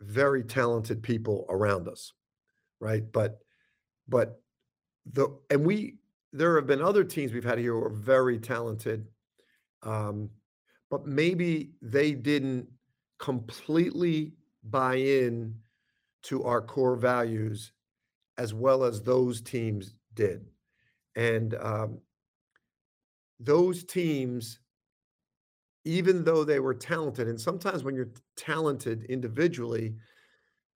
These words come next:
it's difficult to buy into the core values of a team because you recognize, "Hey, I'm, I, I can, there's some things I can do by myself and be really successful," but,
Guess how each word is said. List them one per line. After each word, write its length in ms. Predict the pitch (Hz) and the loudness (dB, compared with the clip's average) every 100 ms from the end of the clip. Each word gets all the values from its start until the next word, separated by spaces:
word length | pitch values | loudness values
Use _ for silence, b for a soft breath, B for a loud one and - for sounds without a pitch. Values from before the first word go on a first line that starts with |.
| - | -6
it's 180 | 127 - | -6 0
difficult 680 | 175 170 - 160 139 - _ _ _ _ _ _ _ _ _ _ - | 0 0 2 2 2 -2 _ _ _ _ _ _ _ _ _ _ -6
to 100 | 127 | 0
buy 280 | 139 135 | 2 2
into 380 | 139 143 135 135 | 0 0 -4 -6
the 80 | 120 | -8
core 540 | 113 147 139 131 123 - _ _ _ _ _ - | -6 0 4 4 2 -6 _ _ _ _ _ -8
values 580 | 117 127 127 120 113 113 | -2 0 0 -2 -6 -6
of 140 | 117 110 | -6 -4
a 60 | |
team 480 | 110 - 147 104 90 - _ _ _ _ _ - | -4 -4 -4 -6 -10 -18 _ _ _ _ _ -18
because 440 | 110 147 123 110 - _ _ _ _ - | -2 0 0 -2 -14 _ _ _ _ -4
you 160 | 131 | 0
recognize, 680 | 131 175 147 127 117 113 113 | 2 2 0 -2 0 -2 0
"Hey, 160 | 156 123 | 0 0
I'm, 220 | 127 117 _ _ _ _ _ _ _ _ - | -2 -8 _ _ _ _ _ _ _ _ -8
I, 120 | 113 - | -4 -2
I 100 | 170 | 0
can, 400 | 185 143 131 - _ | 0 -2 -4 -10 _
there's 160 | 151 156 | -6 -4
some 140 | 143 | -2
things 200 | 170 165 | 0 2
I 100 | 147 | 0
can 160 | 156 127 | 0 -2
do 120 | 135 | 0
by 140 | 127 | 0
myself 440 | 117 107 110 147 135 | 0 -2 -2 -2 -2
and 80 | 113 | -4
be 80 | |
really 280 | 110 120 117 | -2 0 0
successful," 560 | 107 - - 131 - 101 | -4 -6 -4 -4 -6 -6
but, 280 | 110 107 | -6 -6